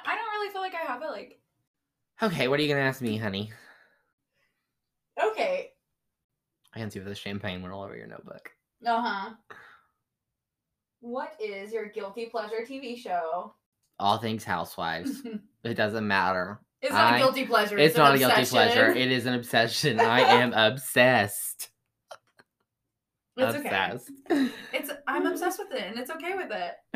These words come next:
Speaker 2: Yes. It's fine. It's fine.
Speaker 1: She's literally <laughs> fine.
Speaker 2: <laughs> She's literally fine.
Speaker 1: God, I love TikTok.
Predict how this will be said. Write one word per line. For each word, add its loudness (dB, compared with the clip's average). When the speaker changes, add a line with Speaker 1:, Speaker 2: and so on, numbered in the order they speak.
Speaker 2:
Yes. 0
It's -8
fine. -4
It's -10
fine. -6
Speaker 1:
She's -6
literally 0
<laughs> -14
fine. -2
Speaker 2:
<laughs> -
She's 2
literally 10
fine. 6
Speaker 1:
God, -4
I -4
love -6
TikTok. -8